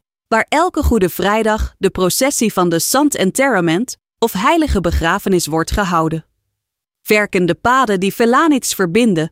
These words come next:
met nabijgelegen plaatsen zoals Horta, Cas Concos, Escaricho, Son Proens, Son Negre, Son Mesquida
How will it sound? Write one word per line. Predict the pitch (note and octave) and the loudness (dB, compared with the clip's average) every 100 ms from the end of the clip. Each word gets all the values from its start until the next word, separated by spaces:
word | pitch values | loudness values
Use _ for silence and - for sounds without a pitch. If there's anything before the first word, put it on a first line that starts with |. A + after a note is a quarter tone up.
| - | -4
met | G3 G3 | -4 0
nabijgelegen | G3+ F3+ G3+ C4+ C4+ F#3+ D#3+ D#3+ E3 | 0 0 0 0 0 0 0 0 -2
plaatsen | E3 D#3 D#3+ - A3 _ | -2 -2 -2 -6 -8 _
zoals | - G#3+ G3 F3 D#3+ - | -4 0 2 0 0 -2
Horta, | E3 A3 B3+ D3+ F3 - _ _ | 0 0 0 -2 -6 -8 _ _
Cas | - D4+ D#4+ - | -2 0 0 0
Concos, | E4 D4+ - F3 - - _ - | 2 2 0 -2 -4 -12 _ -6
Escaricho, | G3+ A3 - E3+ D#3 D#3 - E3 C4 _ _ _ _ | -4 -2 -2 -2 -2 -2 0 0 -2 _ _ _ _
Son | - - C4 D4+ | -8 0 4 4
Proens, | - F#3 E3 F#3+ D4+ - - _ | 2 0 2 0 -2 -6 -12 _
Son | - - A3 G3+ | -6 0 2 2
Negre, | B3 B3 C4 A#3+ - _ _ | 2 0 -2 -4 -6 _ _
Son | - - G#3 B3 B3 - | -8 0 2 2 -2 -4
Mesquida | G#3+ G#3+ - D4+ C4+ F3 | -2 0 0 2 2 0